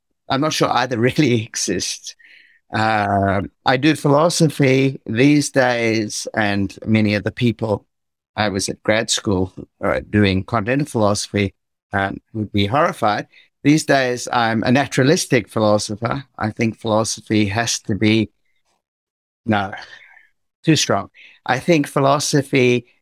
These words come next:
benefits from being deeply informed by the sciences and deeply responsive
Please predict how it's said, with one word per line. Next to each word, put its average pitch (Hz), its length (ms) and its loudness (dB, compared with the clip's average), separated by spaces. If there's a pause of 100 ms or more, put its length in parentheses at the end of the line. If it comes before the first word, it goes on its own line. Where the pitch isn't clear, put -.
(100)
benefits 143 720 0
from 113 460 0
being 110 680 2
deeply 123 440 2
informed 104 540 0
by 98 140 0
the 98 120 -2
sciences 101 920 -2
and 90 280 -2
deeply 98 340 -4
responsive - 1000 -2